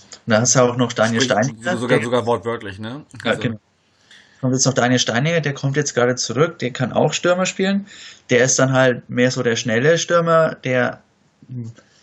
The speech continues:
Speaker 1: also schnelle Mittelstürmer oder auch Außen. Ansonsten haben wir halt auf Außen Fabian Reese,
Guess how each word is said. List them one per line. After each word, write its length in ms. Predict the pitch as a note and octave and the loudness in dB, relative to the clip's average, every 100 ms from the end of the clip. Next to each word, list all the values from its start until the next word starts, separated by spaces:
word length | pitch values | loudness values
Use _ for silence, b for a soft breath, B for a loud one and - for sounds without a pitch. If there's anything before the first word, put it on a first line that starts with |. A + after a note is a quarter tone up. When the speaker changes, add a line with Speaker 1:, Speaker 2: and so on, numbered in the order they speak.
| b b b _ | b b b _
Speaker 1:
also 280 | - - - | -4 -4 -4
schnelle 300 | - A2+ G#2+ | -2 -2 0
Mittelstürmer 540 | A2+ B2+ C#3 C3+ B2+ A2+ - | 0 0 0 0 0 -2 -6
oder 200 | - G#2+ | -2 -2
auch 180 | G2 - | -2 -4
Außen. 420 | E2+ A2+ A#2+ D3 D3+ B B B | 0 0 0 -2 -4 B B B
Ansonsten 440 | A#2+ A#2 A#2+ - C#3 | -4 0 0 2 2
haben 120 | C3 | 2
wir 80 | C3 | 2
halt 160 | A#2+ | 2
auf 140 | A#2+ A#2+ | -2 -2
Außen 340 | A2 B2 C#3 | 0 0 -2
Fabian 400 | - A#2 A#2+ A2+ | -4 -2 0 0
Reese, 760 | A2+ C3 - C#3+ C3+ C3+ C3+ | 0 0 0 2 2 4 2